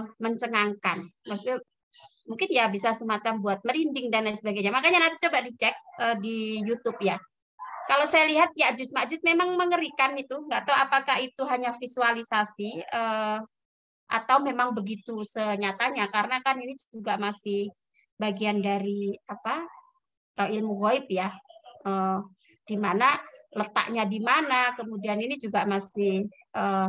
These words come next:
terus dalam apa istilahnya,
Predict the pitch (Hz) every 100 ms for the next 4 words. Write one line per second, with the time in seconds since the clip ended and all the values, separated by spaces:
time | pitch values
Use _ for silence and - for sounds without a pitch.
0 | 190 214 220 214 202 190 190 190 185 -
1 | - - - - - 185 - 196 196 202
2 | 196 240 254